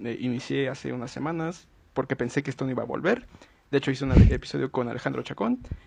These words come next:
y pueden escucharnos en Spotify, eh, Apple Podcast, Google Podcast y creo que Amazon. Y, pues, si quieren seguir,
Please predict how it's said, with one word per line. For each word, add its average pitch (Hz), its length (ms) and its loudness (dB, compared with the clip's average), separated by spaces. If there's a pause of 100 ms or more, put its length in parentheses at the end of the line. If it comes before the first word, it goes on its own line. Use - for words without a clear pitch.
(200)
y 196 460 -2 (260)
pueden 165 200 4
escucharnos 135 440 -2
en 131 80 -2
Spotify, 180 760 -2
eh, 113 80 -4
Apple 127 260 -4
Podcast, 170 420 -2
Google 135 260 -2
Podcast 175 600 -4 (600)
y 165 180 -4
creo 156 200 -2
que 147 120 0
Amazon. 123 460 -4 (1000)
Y, 185 580 0
pues, 123 220 -4
si 117 80 -8
quieren 139 260 2
seguir, 135 340 0